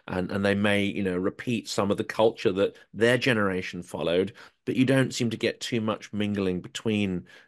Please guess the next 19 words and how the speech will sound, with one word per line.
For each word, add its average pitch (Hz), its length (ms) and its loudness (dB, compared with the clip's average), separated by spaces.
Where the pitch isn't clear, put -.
the, 95 220 0
the 95 120 -2
generations. 90 680 0
It 110 100 0
strikes 170 480 0
me 143 160 -2
that 120 160 -2
the 117 80 -2
Ukrainian 123 420 -2
diaspora 104 640 -2
is 92 140 -6
different. 117 500 -2
You 120 140 2
have 110 240 0
people 117 280 -2
who 95 80 0
left 101 360 -2
during 92 260 -4
the 87 140 -6